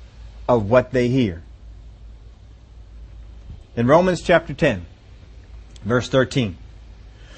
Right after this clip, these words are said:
"For whoever calls on the name of the Lord shall be saved. How then shall they call on him in whom they have not believed?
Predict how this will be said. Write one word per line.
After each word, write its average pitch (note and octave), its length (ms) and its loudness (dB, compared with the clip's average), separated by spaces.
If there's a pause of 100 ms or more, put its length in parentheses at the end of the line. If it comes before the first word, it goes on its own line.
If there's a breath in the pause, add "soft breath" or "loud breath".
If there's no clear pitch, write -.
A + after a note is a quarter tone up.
(240 soft breath)
"For E3 240 8
whoever F#3+ 360 10
calls D3+ 760 4 (280)
on D3 160 4
the C#3+ 100 4
name E3+ 260 4
of D#3 60 4
the C#3+ 80 4
Lord B2+ 480 6
shall A#2 680 2 (120)
be B2 160 2
saved. G2+ 540 -2 (580 soft breath)
How F3+ 240 6
then F3 220 6
shall E3 220 6
they D#3 160 6
call F#3+ 300 2
on C#3+ 120 4
him B2 220 0
in C3 80 0
whom C#3+ 200 0
they C3 120 4
have B2+ 200 6
not B2+ 240 0
believed? C3 480 0